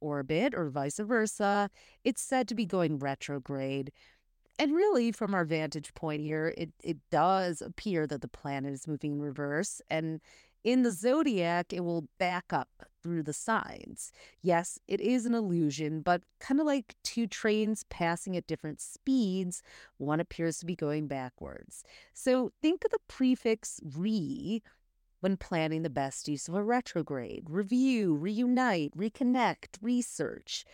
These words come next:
Retrogrades may not be the best times to begin something new, but let me tell you, they can be stellar phases for tying up loose ends or giving a stalled mission a second chance to succeed. So unless you live under a hunk of fallen meteorite,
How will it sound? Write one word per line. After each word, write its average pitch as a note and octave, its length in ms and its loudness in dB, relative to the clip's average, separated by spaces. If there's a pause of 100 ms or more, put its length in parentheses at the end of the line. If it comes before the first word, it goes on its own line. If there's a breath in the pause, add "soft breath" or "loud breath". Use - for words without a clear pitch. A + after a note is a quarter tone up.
(340 loud breath)
Retrogrades A3+ 760 2
may F3+ 100 2
not E3+ 220 2
be A#3 80 -2
the G3+ 80 0
best F3 320 0
times F3 480 -2
to - 100 -8
begin D#3+ 300 0
something D#3 500 -2
new, D3+ 540 2 (380)
but G3 80 2
let F#3 80 2
me G#3 100 2
tell G#3+ 240 2
you, E3 160 2
they E3 100 2
can E3+ 140 -6
be E3+ 80 -2
stellar F#3 640 2
phases F3+ 920 -4 (420 loud breath)
for - 120 2
tying G#3 500 0
up G#3 160 -2
loose F3 360 -2
ends G3+ 540 2
or F#3 120 -2
giving F3+ 260 0
a E3 60 0
stalled F3 640 0
mission D#3 600 -2 (340 loud breath)
a A#3+ 60 -2
second A3+ 420 0
chance C#3 480 -4
to D#3+ 80 -6
succeed. - 760 -4
So A3 160 4
unless A3 340 4
you D4 100 4
live A3 160 2
under F#3 220 2
a D3 60 -2
hunk F#3 360 -6
of D#3+ 100 -4
fallen D3+ 480 0
meteorite, C#3+ 720 0